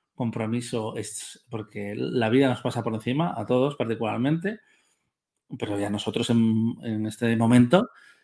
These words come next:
pero es una forma de obligarnos. Y está, está yendo bien, la verdad.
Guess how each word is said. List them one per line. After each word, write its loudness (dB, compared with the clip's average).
pero 4
es -4
una 2
forma 0
de 2
obligarnos. -4
Y 6
está, 8
está 6
yendo 10
bien, 8
la 6
verdad. 2